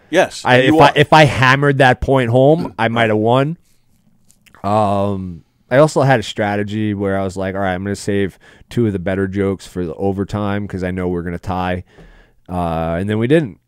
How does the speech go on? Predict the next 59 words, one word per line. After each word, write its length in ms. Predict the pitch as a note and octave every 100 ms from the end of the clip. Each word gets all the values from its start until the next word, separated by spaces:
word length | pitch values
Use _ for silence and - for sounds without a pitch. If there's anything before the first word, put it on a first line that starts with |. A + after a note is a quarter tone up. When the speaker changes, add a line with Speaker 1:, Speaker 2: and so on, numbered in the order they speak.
| _ G2+
Speaker 2:
you 100 | F#2+
know? 60 | B2+
Speaker 1:
Oh, 600 | D3+ F3+ F3+ F3 C#3 A2
wow. 240 | B2+ D#3
Speaker 2:
It 80 | C3+
was 180 | C#3 C3+
fucking 400 | - A3 A3 G#3
Lindsay 260 | G#3+ F#3 G3+
Jennings 460 | C#3+ G3 E3 A#2
was 160 | A#2 G2+
once 240 | A2+ G#2+
one 280 | G#2 G#2 A#2
of 40 | G2+
the 60 | F#2+
guests. 260 | F#2+ F#2
She 60 | C3
was 120 | C3
never 240 | A2+ G#2
gonna 140 | F#2+ F2+
vote 200 | E2+ E2+
for 100 | E2
me. 260 | E2 D#2+ D#2 _
She 140 | -
fucking 260 | A#2+ G#2+ G#2+
hates 260 | G#2+ F#2+
me. 240 | D2 D2+ F2 _ _
Speaker 1:
Why? 440 | G#2 A#2+ A#2+ F#2 F#2+ _ _ -
Speaker 2:
Eh, 220 | B2+ B2+ C#3
c-, 160 | A2
'cause 220 | - B2+ A#2+
I 180 | B2
always 320 | B2 B2+ A#2+ - _ -
fucking 380 | - A#2+ B2 A#2+
call 180 | C3 B2+
her 60 |
a 40 | B2
slut. 340 | - C3 A#2+ B2+
Speaker 1:
Why 180 | C3+ G3
was 160 | -
she, 200 | - G#3+ -
why 180 | C#3+ G3
was 120 | A#3+
she 160 | - G#3+
a 60 | F3+
judge? 280 | F3+ G#3+ - -
Speaker 2:
<laughs> 140 | -
It 60 | D3
was 120 | D3+
her 120 | F#3
roast 300 | F3 F3+ -
battle, 360 | D#2+ - - A#1+
you 140 | F#2+ A2+
know? 60 |
Speaker 1:
Oh, 300 | F3+ C4+ F3+
Speaker 2:
It 240 | - C#3+ D3+
Speaker 1:
oh. 40 |
Speaker 2:
was 120 | F3 -
her, 400 | F#3+ G3+ G#3+ F#3+
Roach, 680 | C#3 D#3+ F3 F3 - -